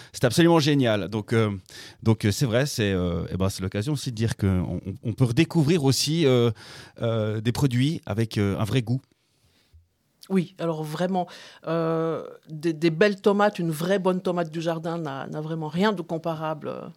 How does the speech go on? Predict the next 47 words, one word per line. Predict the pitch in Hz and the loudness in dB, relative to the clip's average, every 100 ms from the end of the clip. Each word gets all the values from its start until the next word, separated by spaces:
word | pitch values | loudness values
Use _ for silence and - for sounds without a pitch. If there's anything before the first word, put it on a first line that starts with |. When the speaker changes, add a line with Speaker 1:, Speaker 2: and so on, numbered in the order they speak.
| - | -8
Speaker 2:
D'ailleurs, | 165 170 | -2 -2
j'en | 160 156 | -4 -6
achète | 151 147 - | -6 -8 -10
plus | - 170 | -8 -4
jamais, | 165 156 156 147 | -4 -4 -6 -6
euh, | 135 139 _ | -8 -12 _
Speaker 1:
Mm. | 117 113 - _ _ | -4 -4 -8 _ _
Speaker 2:
au | 175 | 0
magasin. | 180 202 202 185 175 - - - | 4 4 2 0 -4 -14 -20 -6
Mais | 185 185 190 175 | 0 2 4 4
voilà, | 185 269 - - | 4 2 0 -2
alors, | 202 202 196 | 0 2 2
euh, | 202 190 - | 2 2 0
après, | 190 247 226 | 0 2 2
redécouvrir | 185 247 254 269 262 214 240 220 | 2 2 0 0 -2 0 0 0
aussi | 214 226 196 | -2 -6 -4
des | 180 175 | -2 -2
anciens | 190 190 208 | -2 -2 -2
légumes, | 202 175 202 220 220 196 185 170 | 0 -2 -2 0 0 0 -2 -2
des | 170 | -2
légumes | 170 170 185 180 | -2 -2 0 0
oubliés, | 220 196 196 185 208 226 254 | 0 0 0 -2 0 0 2
euh, | 175 | 0
Speaker 1:
On | |
parlait | 160 156 95 | 0 -2 -4
de | |
ça, | - 85 | -6 -12
hein. | |
Speaker 2:
c-, | 92 117 - - - | -12 -16 -16 -16 -12
oui, | 165 185 185 - | -10 -10 -12 -8
voilà, | 170 170 190 | -4 -2 -2
ça | 180 | 0
a | 170 | 2
été | 170 | 4
aussi | 196 190 220 | 4 4 0
notre, | 202 170 - 170 | -2 -2 -2 -2
euh, | 151 151 | 0 -2
notre | 156 - 160 | -4 -8 -4
challenge, | - 202 208 208 202 175 | 0 2 2 2 0 0
euh, | 156 151 151 - - - _ | -2 -2 -6 -10 -20 -20 _
euh, | 160 156 151 151 | -6 -4 -2 -2
à | |
la | 156 | -2
saison | 196 185 190 | 0 0 0
passée. | 196 190 294 359 | -2 -2 -2 0
Donc, | 185 175 180 | 0 2 2
euh, | 165 156 | 2 0